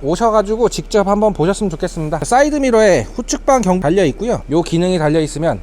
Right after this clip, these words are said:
보험료 최대 칠 프로까지 할인 가능하십니다. 자, 사륜 마크 양 휀다에 달려 있다고 말씀드렸죠.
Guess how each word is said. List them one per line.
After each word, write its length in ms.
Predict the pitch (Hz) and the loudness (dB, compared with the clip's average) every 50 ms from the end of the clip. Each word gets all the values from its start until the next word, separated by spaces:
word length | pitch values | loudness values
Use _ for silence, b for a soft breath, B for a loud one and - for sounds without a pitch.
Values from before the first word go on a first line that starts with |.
| - - - | -10 -16 -10
보험료 480 | - 123 135 143 151 147 147 156 160 165 | -6 -2 -2 0 0 -2 -2 -2 -4 -4
최대 320 | - - 196 190 196 196 | -4 -6 -6 -4 -4 -6
칠 180 | - - 240 226 | -6 -8 -10 -10
프로까지 560 | - 220 214 196 - 156 139 131 175 196 220 | -6 -4 -4 -4 -2 -4 -6 -6 -6 -8 -8
할인 300 | 180 170 185 196 196 180 | -6 -6 -6 -6 -6 -8
가능하십니다. 640 | 135 135 123 131 143 143 - 151 151 135 123 127 - | -8 -8 -6 -6 -6 -6 -8 -10 -12 -12 -12 -14 -12
자, 140 | - - 127 | -10 -10 -10
사륜 380 | 113 - 135 143 151 170 185 196 | -6 -4 -2 0 0 0 0 0
마크 420 | 190 180 170 - - 185 175 143 104 - | 0 0 0 0 -2 -2 -2 -2 -4 -4
양 480 | 123 131 143 151 160 160 160 165 165 147 170 | -2 0 0 0 -2 -2 -4 -6 -8 -8 -6
휀다에 400 | 214 220 220 208 208 196 190 180 | -6 -6 -2 0 2 2 2 0
달려 260 | 143 139 135 143 143 | -2 -2 -2 -2 -2
있다고 260 | 139 - 143 139 143 | -2 -2 -2 -2 -2
말씀드렸죠. 640 | 127 117 107 - 139 120 120 113 104 85 - 170 | -2 -2 -4 -6 -8 -10 -8 -10 -10 -8 -10 -10